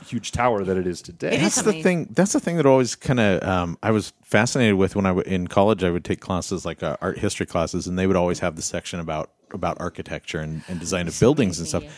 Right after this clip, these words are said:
Speaker 2: yeah.
Speaker 3: And it's amazing how frequently,
Speaker 1: Beautiful, yeah.
Speaker 3: um, an entire generation would start building something, knowing that they were never gonna see it even
Speaker 2: Yeah.
Speaker 3: close to completion.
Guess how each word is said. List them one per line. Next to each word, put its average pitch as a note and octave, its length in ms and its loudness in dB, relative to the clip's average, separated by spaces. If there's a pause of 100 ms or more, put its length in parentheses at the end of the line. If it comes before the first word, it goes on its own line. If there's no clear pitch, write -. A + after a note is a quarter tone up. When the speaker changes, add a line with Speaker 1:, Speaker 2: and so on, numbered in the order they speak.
Speaker 2:
yeah. - 100 -20
Speaker 3:
And B2+ 60 0
it's C3 120 0
amazing B2+ 540 0
how A2+ 160 0
frequently, G2 680 0
Speaker 1:
Beautiful, E2+ 140 -16 (460)
yeah. G2+ 180 4
Speaker 3:
um, F#2+ 180 -2
an G#2+ 80 -4
entire G#2 380 -4
generation G2 560 -2
would E2+ 120 -6
start - 420 0
building G#2 440 0
something, D#2+ 540 -8 (640)
knowing A2 480 4
that F#2 120 -2
they G2 120 4
were F#2 120 4
never F2+ 400 2
gonna G2+ 200 0
see F2 500 -4 (240)
it F#2 140 -2
even E2 160 -4
Speaker 2:
Yeah. E2 120 -10
Speaker 3:
close A#2 200 4
to - 80 -2
completion. F2+ 600 -4